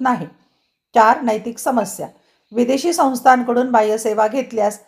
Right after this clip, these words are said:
पालक कंपनीमध्ये बेरोजगारीची समस्या उद्भवू शकते व स्वतःच्या देशातून रोजगार संधी निघून जातात. पाच, इतर तोटे किंवा मर्यादा. जेव्हा व्यवसायातील कार्ये बाह्यसेवा करणाऱ्या संस्थेला दिली जातात,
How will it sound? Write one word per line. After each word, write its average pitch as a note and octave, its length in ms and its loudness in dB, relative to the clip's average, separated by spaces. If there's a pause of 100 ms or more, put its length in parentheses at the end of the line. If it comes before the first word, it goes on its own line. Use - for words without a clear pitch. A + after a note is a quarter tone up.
(280)
पालक A#3 360 4
कंपनीमध्ये B3 760 0
बेरोजगारीची G#3 800 0
समस्या G#3 380 -2
उद्भवू A#3 400 2
शकते F#3 520 -8 (260)
व B3+ 120 4
स्वतःच्या B3 520 4
देशातून A3 600 -2
रोजगार F#3+ 400 -2
संधी G#3 300 -4
निघून C#4+ 320 -4
जातात. E3 300 0 (480)
पाच, G#3 320 0
इतर A#3+ 360 0
तोटे B3 260 2
किंवा B3+ 300 -2
मर्यादा. B3 460 -2 (540)
जेव्हा C4+ 300 4
व्यवसायातील C4 680 2
कार्ये G#3+ 320 2
बाह्यसेवा A#3+ 560 0
करणाऱ्या A3 440 0
संस्थेला A3 440 -2
दिली A3+ 240 -2
जातात, F#3+ 380 2